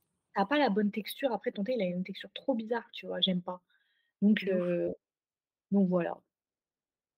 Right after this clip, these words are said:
Speaker 2: Putain,
Speaker 1: Ça
Speaker 2: j'ai
Speaker 1: va
Speaker 2: vu,
Speaker 1: mieux
Speaker 2: ils
Speaker 1: le
Speaker 2: ont fait un... ils en ont fait un au pain d'épices.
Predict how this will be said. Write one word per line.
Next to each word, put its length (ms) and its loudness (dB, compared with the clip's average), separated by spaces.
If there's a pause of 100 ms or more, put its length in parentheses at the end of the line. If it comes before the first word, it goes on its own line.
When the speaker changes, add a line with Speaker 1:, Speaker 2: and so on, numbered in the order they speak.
(880)
Speaker 2:
Putain, 160 2
Speaker 1:
Ça 60 8
Speaker 2:
j'ai 60 6
Speaker 1:
va 60 6
Speaker 2:
vu, 80 6
Speaker 1:
mieux 100 8
Speaker 2:
ils 40 6
Speaker 1:
le 80 4
Speaker 2:
ont 40 -2
fait 140 -4
un... 60 -4 (1300)
ils 140 -4
en 80 2
ont 80 0
fait 200 -6
un 140 -2
au 400 -4 (220)
pain 120 4
d'épices. 640 -2